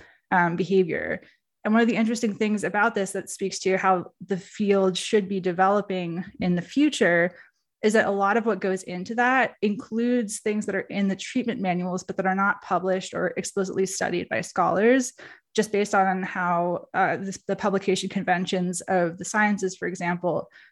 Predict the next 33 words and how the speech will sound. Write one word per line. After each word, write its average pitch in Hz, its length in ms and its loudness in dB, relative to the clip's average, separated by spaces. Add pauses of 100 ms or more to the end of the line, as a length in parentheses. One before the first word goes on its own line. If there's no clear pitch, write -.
(180)
But - 180 4
because 214 580 2
there - 280 0
are 208 220 4
things 214 220 -2
that 190 100 -4
are 196 40 0
being 190 200 -4
done 185 180 0
in, 170 360 -4
in 196 120 0
the 190 100 2
treatment 214 360 0
rooms, 180 340 -2
in 190 140 0
addition 185 520 -2
to 175 480 0
the 175 100 0
dosing, 202 720 0 (340)
such 208 240 0
as 196 180 2
guided 190 360 2
imagery, 190 640 -2
autosuggestion, 180 1120 -2
hypnotic 180 600 -2 (120)
scripts - 540 2
that 180 140 0
are 180 120 4
being 175 440 -4 (460)
sort 175 180 0
of 175 100 0
in, 190 140 -2
uh, - 480 -6